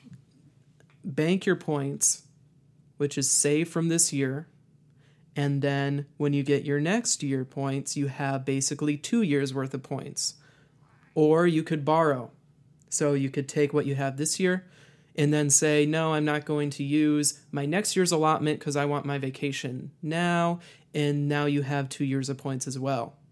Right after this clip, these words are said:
to draw from. Or Disney allows you to do both.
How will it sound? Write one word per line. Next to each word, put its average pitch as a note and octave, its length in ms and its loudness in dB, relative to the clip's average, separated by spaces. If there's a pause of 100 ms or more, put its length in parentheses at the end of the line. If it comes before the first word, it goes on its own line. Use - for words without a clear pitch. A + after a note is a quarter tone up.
(200)
to D3 100 -4
draw C#3+ 260 2
from. A#2+ 360 -10 (1120)
Or F3 240 4
Disney F3 380 2
allows D#3 340 0
you D3+ 80 0
to D3 120 -8
do D3 160 2
both. F#3+ 400 2